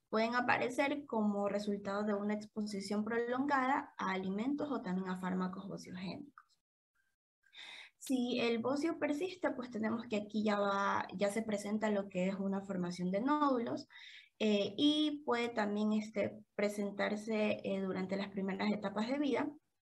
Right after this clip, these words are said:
como consecuencia de un defecto congénito en la producción de hormona tiroidea o en pacientes que también tengan, eh, tiroiditis de Hashimoto. Ya. Eh,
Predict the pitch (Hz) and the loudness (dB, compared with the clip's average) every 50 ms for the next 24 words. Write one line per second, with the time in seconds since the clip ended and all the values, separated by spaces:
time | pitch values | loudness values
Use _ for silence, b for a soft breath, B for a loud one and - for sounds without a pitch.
0 | - - _ _ _ _ - 277 285 285 285 269 269 262 233 - 226 226 220 - | -20 -20 _ _ _ _ -2 0 0 2 4 2 2 2 2 0 -2 -2 -2 0
1 | 233 214 208 214 214 214 214 208 208 202 202 - 220 214 214 214 226 247 277 330 | 0 2 2 4 4 2 2 2 0 -2 -2 -2 -4 -2 0 -2 -2 0 0 2
2 | 330 320 302 294 - 311 - B B B B B B B B B B _ - 220 | 2 2 2 0 0 -2 -2 B B B B B B B B B B _ 0 2
3 | 220 220 208 202 208 214 208 202 202 202 - 214 214 214 214 202 190 185 180 180 | 4 4 4 4 4 4 4 4 4 2 0 2 2 4 4 4 4 4 4 2
4 | 180 180 - 175 170 180 175 175 - - - - - - _ _ _ _ - 262 | 2 2 0 0 2 2 4 2 2 0 -4 -10 -12 -16 _ _ _ _ 2 4
5 | 262 277 294 285 277 240 240 247 247 247 247 269 - - 247 233 226 208 202 196 | 6 6 6 6 4 2 0 -2 -4 -2 -2 -2 -2 -2 -2 -2 0 0 0 0
6 | 196 202 202 - 196 202 202 202 202 208 208 - _ - 202 202 190 180 175 170 | -2 -2 -2 -2 -2 -2 -2 -2 -4 -6 -8 -12 _ 2 4 4 6 4 4 2
7 | - - - - - 180 180 175 175 180 175 - - 202 202 196 - 185 185 185 | 0 -4 -8 -6 -4 -2 -2 -2 -2 -4 -8 -8 -8 -8 -8 -6 -6 -6 -6 -8
8 | - 185 180 175 165 - - - - _ _ _ _ _ _ _ _ _ _ _ | -6 -6 -6 -6 -6 -8 -12 -18 -20 _ _ _ _ _ _ _ _ _ _ _
9 | _ _ _ _ _ _ _ - - 208 - - B B B B B B B B | _ _ _ _ _ _ _ -6 -4 -2 -2 -4 B B B B B B B B
10 | B B B B B B _ - 226 226 226 220 214 220 | B B B B B B _ 0 2 4 4 6 4 4